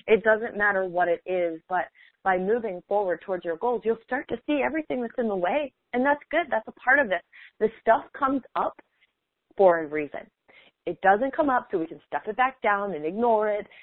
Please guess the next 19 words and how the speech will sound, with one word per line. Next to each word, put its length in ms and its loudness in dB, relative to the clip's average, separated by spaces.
and 120 -10
numb 200 2
it 80 2
out 460 4
and 140 -14
use 120 -12
the 80 -12
eating 200 -8
disorder 540 -6
to 60 -20
kind 160 -18
of 80 -18
forget 200 -2
about 280 -4
it. 120 -8
But 100 0
it 140 2
comes 360 -4
up 240 2